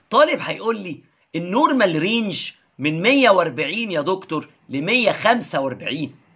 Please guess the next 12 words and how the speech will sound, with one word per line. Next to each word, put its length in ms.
أنا 140
كنت 360
متوقع 800
تقول 280
لي 120
هايبوناتريميا، 1700
يعني 340
مثلًا 380
مية 680
تسعة 460
وتلاتين، 540
أقل 640